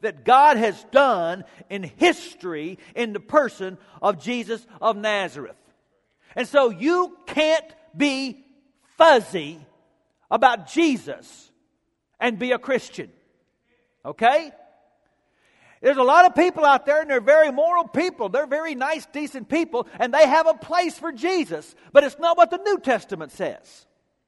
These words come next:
The Mormons say he was a polygamous man who became a god, and you can do the same thing. That's not what the New Testament says. Jehovah's Witnesses say he was created by God. He was not the creator of all things. He was a created thing. That's not what the New Testament says.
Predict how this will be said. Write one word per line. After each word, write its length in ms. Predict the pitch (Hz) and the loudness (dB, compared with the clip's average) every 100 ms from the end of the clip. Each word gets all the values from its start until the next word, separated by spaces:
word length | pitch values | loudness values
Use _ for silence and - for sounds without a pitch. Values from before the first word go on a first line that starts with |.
| _ _ _ _ _ _ _ _ | _ _ _ _ _ _ _ _
The 120 | - 220 | -6 0
Mormons 440 | 294 247 302 240 | 4 4 2 -4
say 340 | - 226 247 - | 0 0 0 -2
he 120 | 294 | -2
was 160 | 285 226 | -2 -2
a 80 | 226 | -6
polygamous 600 | 240 262 302 269 240 - | 0 4 6 4 -6 -6
man 300 | 285 320 247 | -4 -2 -4
who 140 | 294 | 2
became 440 | 302 - 330 381 | 2 2 0 2
a 60 | 330 | 0
god, 460 | 196 190 202 277 - - | 0 0 2 0 -2 -4
and 180 | 262 | -4
you 140 | 226 320 | -4 -6
can 160 | 294 | -6
do 140 | 269 285 | -8 -8
the 100 | 269 | -10
same 320 | 277 294 302 | -8 -10 -8
thing. 320 | - 339 247 - | -4 -4 -4 -6
That's 200 | 285 294 | -4 -4
not 220 | 294 302 320 | -4 -4 0
what 160 | 320 | 0
the 80 | 339 | -2
New 160 | 359 339 | -12 -4
Testament 500 | 302 254 - 151 117 | -4 -4 -10 -14 -12
says. 480 | 156 170 262 _ _ _ _ _ _ _ | -14 -14 -18 _ _ _ _ _ _ _
Jehovah's 460 | - 214 226 208 170 | -6 -2 0 -2 -4
Witnesses 400 | 269 254 208 226 | -4 -4 -10 -8
say 220 | 269 277 | -2 0
he 120 | 269 | 0
was 200 | 285 294 | -4 -8
created 600 | - 311 311 339 349 277 | -6 -4 0 0 0 0
by 140 | 196 180 | 2 2
God. 260 | 160 156 | 0 -4
He 120 | 214 | -4
was 160 | 240 196 | -10 -8
not 160 | 233 185 | -10 -10
the 80 | |
creator 360 | 208 196 208 202 | -12 -8 -6 -4
of 120 | 190 | 0
all 140 | 214 208 | 0 -2
things. 280 | 233 269 | -6 -8
He 80 | 233 | -10
was 140 | 262 269 | -10 -10
a 80 | |
created 560 | 262 285 302 294 180 - | -10 -8 -6 -6 -8 -10
thing. 280 | 165 127 85 _ _ | -10 -10 -18 _ _
That's 140 | 214 | -14
not 80 | 302 | -8
what 100 | 311 | -8
the 80 | 302 | -8
New 140 | 302 | -12
Testament 440 | 262 233 - 147 117 | -8 -8 -8 -16 -18
says. 460 | - 117 - _ | -14 -14 -16 _